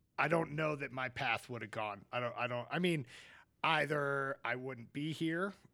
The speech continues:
or, um, or I'd just still be doing what I was doing. And I mean, don't get me wrong.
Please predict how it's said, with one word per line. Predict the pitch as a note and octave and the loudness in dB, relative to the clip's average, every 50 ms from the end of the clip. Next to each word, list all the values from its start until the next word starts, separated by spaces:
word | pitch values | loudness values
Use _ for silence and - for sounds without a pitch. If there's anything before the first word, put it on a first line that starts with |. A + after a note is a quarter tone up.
| _ _ - | _ _ -2
or, | C#3 C#3 C#3 C3+ C3 C3 C3 B2+ B2+ B2+ B2 B2+ B2 B2 B2 A#2+ - - - | 0 2 2 2 0 0 0 0 0 0 0 0 -2 -2 -4 -4 -6 -10 -8
um, | A2 A#2 A#2+ A#2+ A#2 A#2 A#2 A2+ A#2 A#2 A#2 A#2 A#2 A2+ - - _ _ - - - - | -4 -2 0 0 0 0 0 0 0 -2 -4 -4 -8 -10 -12 -14 _ _ -12 -8 0 6
or | F3 G#3 A3+ | 6 6 6
I'd | G#3 F3+ | 6 4
just | G#3+ G3+ - | 0 0 0
still | - - A3+ G#3+ | 2 4 4 4
be | F#3 G3+ | 4 2
doing | F3 G#3 G#3 G3+ G3 | 4 4 4 6 6
what | G3 G3 | 6 4
I | F#3+ | 4
was | F3 C#3+ | 4 2
doing. | G#3+ B3 C4 A3+ F3+ | 2 2 2 2 2
And | D#3+ D3 - - - - - - - _ - | 0 -2 -6 -8 -14 -20 -20 -20 -20 _ 0
I | F#3 | 4
mean, | F#3+ G3+ F#3 E3+ | 4 6 4 6
don't | F#3+ A#3 B3+ A3 | 4 2 2 2
get | G#3+ F#3 | 0 0
me | F3 D#3 | 0 2
wrong. | D#3+ G3 A#3 A#3+ A3+ A3 A3 F#3+ | 2 4 4 4 4 2 0 -4